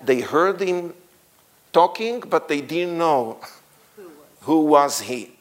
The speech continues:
"What are you doing?" "We are trying, but we caught nothing." And what did he say to them? "Cast the net on the right side of the boat," and they caught so many. And later on, they were sitting together having breakfast.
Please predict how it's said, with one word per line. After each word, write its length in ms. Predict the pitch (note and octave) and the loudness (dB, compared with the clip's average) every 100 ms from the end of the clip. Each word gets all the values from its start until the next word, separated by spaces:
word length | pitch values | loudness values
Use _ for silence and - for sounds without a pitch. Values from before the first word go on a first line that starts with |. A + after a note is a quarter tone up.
| _ _ _ _ _ _ _ _ _ - - _ _ _ _ _ _ _ _ _ _ | _ _ _ _ _ _ _ _ _ -20 -20 _ _ _ _ _ _ _ _ _ _
"What 200 | - F#3 | -6 -2
are 80 | C4+ | 0
you 160 | C#4 C4+ | 0 -4
doing?" 680 | G3 B3+ C4 A#3+ F3+ C3+ - | -2 -2 -2 -4 -6 -8 -10
"We 160 | D#3 D#3+ | -10 -10
are 60 | |
trying, 480 | - - A#3 A3+ G#3 | -10 -12 -12 -10 -10
but 280 | F#3 D3 - | -8 -10 -10
we 80 | E3+ | -12
caught 320 | - E3+ F3 | -8 -10 -10
nothing." 480 | F#3 D3 - - - - - - - _ _ _ _ _ _ _ _ _ _ - | -14 -12 -12 -16 -18 -20 -20 -20 -20 _ _ _ _ _ _ _ _ _ _ -14
And 300 | B2 B2 A#2+ - - | -12 -12 -14 -18 -8
what 220 | C3 C#3 | -4 -2
did 120 | E3 | -2
he 100 | E3 | -4
say 240 | - E3+ F3 | -4 -4 -2
to 80 | F#3+ | -4
them? 300 | G3 F#3 D#3+ | -4 -6 -6
"Cast 320 | - C#3+ - | -8 -6 -6
the 80 | E3+ | -8
net 300 | D3+ D#3 D3+ | -6 -6 -4
on 100 | D3 | -6
the 100 | C3+ | -4
right 340 | B2+ B2 B2+ - | 0 0 -2 -6
side 300 | B2+ A#2 B2 | -6 -6 -6
of 120 | B2 | -6
the 100 | C3 | -6
boat," 460 | D3 C#3 A#2+ C3+ | 0 0 0 -4
and 200 | C3 A#2 | -10 -10
they 120 | A2+ A#2 | -8 -8
caught 320 | - B2 - | -6 -6 -6
so 220 | - A#2 | -8 -10
many. 380 | - - - - _ _ _ - - - - | -12 -18 -18 -20 _ _ _ -20 -20 -20 -14
And 160 | A2+ A#2 | -8 -2
later 320 | B2+ B2+ B2+ | -2 -2 0
on, 180 | C#3 B2+ | 0 0
they 140 | B2+ | -4
were 140 | A#2+ | -4
sitting 420 | B2 - C3+ C3+ - | -6 -6 -8 -10 -12
together 460 | B2+ C3+ C3 B2 | -6 -4 -2 -2
having 320 | A2 A#2+ B2 | -4 -6 -8
breakfast. 680 | A2 B2+ B2+ - A2 - - | -4 -2 -2 -6 -12 -12 -16